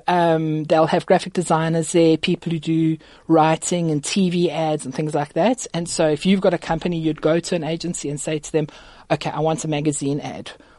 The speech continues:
What can you do for me?" And then they'll design it for you.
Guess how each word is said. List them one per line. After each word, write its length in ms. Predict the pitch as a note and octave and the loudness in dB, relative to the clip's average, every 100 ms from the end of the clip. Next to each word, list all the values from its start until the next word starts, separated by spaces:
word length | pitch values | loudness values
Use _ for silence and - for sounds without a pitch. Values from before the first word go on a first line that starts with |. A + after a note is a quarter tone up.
| _ _ | _ _
What 180 | D3 - | -4 -2
can 160 | D#3 | -4
you 80 | C#3+ | -2
do 160 | C3+ B2+ | -4 -6
for 120 | D3+ | -6
me?" 140 | A#2+ | -8
And 100 | A#2+ | -6
then 120 | D3 D#3 | -2 2
they'll 160 | D#3 | 2
design 420 | D#3 D3 D3 C#3+ | 2 -2 -4 -4
it 100 | C#3+ | -6
for 200 | - D#3 | -4 -4
you. 180 | B2 G#2+ | -4 -12